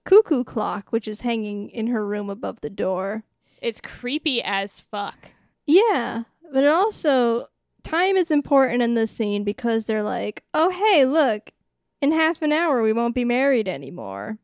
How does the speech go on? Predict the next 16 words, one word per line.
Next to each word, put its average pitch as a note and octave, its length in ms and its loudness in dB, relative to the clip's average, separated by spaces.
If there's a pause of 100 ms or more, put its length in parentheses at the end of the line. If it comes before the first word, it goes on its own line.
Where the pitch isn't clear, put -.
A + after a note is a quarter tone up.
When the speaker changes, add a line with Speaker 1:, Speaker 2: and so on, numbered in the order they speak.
(100)
Speaker 1:
<laughs> - 140 -20
Ha B3 160 -4
ha A#3+ 180 -8
ha A#3 200 -10
Speaker 2:
Mm-hmm. G#3+ 140 -16
Speaker 1:
ha. G#3+ 240 -12 (440)
Uh, A3 320 0
so - 160 -4
we C4 60 2
see C#4 180 0
the C4+ 100 2
clock A3+ 440 -4
when A3 120 0
it - 120 -8
chimes. G#3 720 -4 (400)
It's A#3 340 0